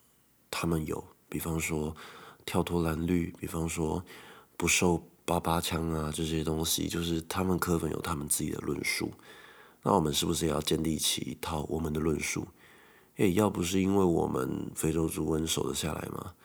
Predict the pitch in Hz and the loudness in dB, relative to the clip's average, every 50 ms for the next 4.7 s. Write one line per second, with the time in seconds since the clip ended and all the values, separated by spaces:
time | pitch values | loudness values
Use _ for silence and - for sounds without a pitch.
0 | - - - - - - _ _ - 143 135 117 120 123 120 104 98 95 95 90 | -20 -20 -20 -20 -20 -20 _ _ -2 2 4 6 8 8 8 6 6 2 2 2
1 | - 107 98 98 101 101 101 104 98 90 82 76 67 65 67 65 69 - - 80 | 2 2 2 2 4 4 4 4 4 4 4 2 2 0 -2 -2 -4 -2 -2 -2
2 | 78 - - 73 73 76 80 78 - - 80 - - - - - - 82 - - | -2 0 -2 -4 -4 -4 -4 -2 -4 -4 -4 -6 -8 -8 -8 -6 -4 -4 -2 -2
3 | 80 78 - - - - - - - - 80 82 82 85 80 76 71 64 58 60 | -4 -4 -6 -6 -8 -8 -10 -10 -6 -4 -2 0 2 2 2 2 2 0 0 -2
4 | 65 - - 82 73 76 80 80 - 73 73 78 - - | -2 -4 -6 -6 -6 -6 -6 -4 -4 -2 -2 -4 -4 -6